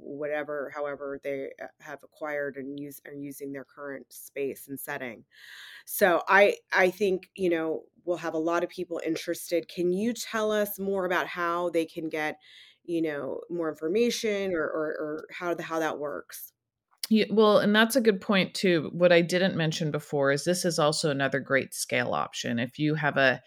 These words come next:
Speaker 2: healthy private practice and you're considering exploring a market that's, you know, a, quite a little bit of a distance from your existing location,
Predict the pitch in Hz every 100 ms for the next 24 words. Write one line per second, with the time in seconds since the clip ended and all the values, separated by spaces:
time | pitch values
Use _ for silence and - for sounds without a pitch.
0 | _ - 180 165 160 - 147 139 - 151
1 | 139 135 143 - 139 123 143 - - 151
2 | 143 143 135 139 - - _ 156 - -
3 | 143 143 139 131 135 139 139 135 - 135
4 | 107 - - - _ _ _ 151 139 131
5 | - - 151 - - 165 151 151 147 165
6 | 151 156 147 139 127 147 143 - 147 139
7 | - 139 131 127 135 139 - 147 139 135
8 | 135 - 135 139 147 135